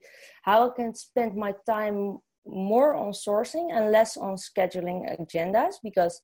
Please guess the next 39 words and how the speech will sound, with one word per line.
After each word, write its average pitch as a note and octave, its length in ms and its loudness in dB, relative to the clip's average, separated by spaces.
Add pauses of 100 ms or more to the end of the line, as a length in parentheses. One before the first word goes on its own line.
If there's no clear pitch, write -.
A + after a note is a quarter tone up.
that's G3 180 2
kind B3 180 2
of F#3+ 100 -4
a F3+ 60 -2
waste F#3 280 2
of - 160 -16
time, F#3+ 280 0
because F3 380 -4
I E3 360 0 (160)
think F3 280 -2
I'm, D#3+ 320 -8 (300)
well, - 300 -8 (380)
quite E3 500 -2 (140)
doing F3+ 220 4
well A3+ 260 8
on F#3 60 0
the F#3+ 60 2
sourcing B3+ 480 4 (100)
part. F#3+ 340 8 (140)
And, G3+ 520 2 (440)
um, F#3+ 720 2 (260)
so, C#4 300 6 (100)
and, A3 180 2
and B3+ 100 4
the B3+ 40 4
founders C4+ 360 2
of A#3 100 -8
the B3 60 -6
company, B3 420 2
I A3 60 4
work G#3+ 240 -2
closely A3 360 0
with G#3 220 0
them, F#3+ 180 -2
are F#3 140 2
really F#3+ 200 0
open F#3 340 0
to F#3 140 -4
that. E3+ 260 4